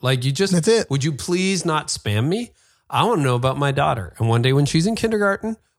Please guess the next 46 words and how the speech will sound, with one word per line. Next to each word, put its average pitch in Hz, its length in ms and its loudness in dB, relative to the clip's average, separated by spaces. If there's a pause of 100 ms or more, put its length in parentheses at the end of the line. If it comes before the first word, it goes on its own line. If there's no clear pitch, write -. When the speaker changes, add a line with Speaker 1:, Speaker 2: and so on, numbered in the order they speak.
Speaker 1:
we 101 160 -2
will 104 80 -2
talk 104 240 0
about 117 200 0
kindergarten. 98 540 -4 (420)
And 95 140 -2
in 87 80 -4
first 139 300 -2
Speaker 2:
It, - 20 4
Speaker 1:
grade, 131 300 0
Speaker 2:
it's - 80 4
Speaker 1:
we'll 120 100 4
do 120 80 2
first 339 300 4
Speaker 2:
true. 165 80 2
Speaker 1:
grade." 80 300 -6 (260)
Yeah. 117 240 0
Speaker 2:
It's, 180 140 0 (180)
we, 240 280 0
we 190 360 2
almost, 202 360 2
we 202 120 2
rarely 175 480 4
get 196 220 0
a - 40 -2
communication 160 520 0
that's 139 180 0
not 143 260 0
relevant 143 400 4 (100)
to 120 160 -2
us. - 340 -4 (380)
Speaker 1:
Right. 92 320 2
And 147 140 4
if 160 100 0
it's 156 140 0
an 143 100 4
all 143 160 2
school 135 380 0
thing, 98 300 -2
like, 101 180 0
the - 80 -2
school 117 340 2
will 101 140 4
be 95 140 0
closed, 90 460 -2
well, 117 200 2